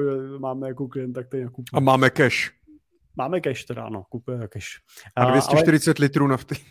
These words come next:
Speaker 1: <laughs> Ale je to, je to jako typický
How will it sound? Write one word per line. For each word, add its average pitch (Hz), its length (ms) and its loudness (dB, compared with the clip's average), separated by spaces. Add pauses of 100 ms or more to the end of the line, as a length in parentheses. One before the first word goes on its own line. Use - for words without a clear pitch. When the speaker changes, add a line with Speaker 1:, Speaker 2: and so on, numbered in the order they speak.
(540)
Speaker 1:
<laughs> - 1000 -8
Ale 156 160 2
je 180 100 4
to, 220 260 -2
je 180 120 2
to 208 120 -4
jako 190 220 -4
typický 196 680 -6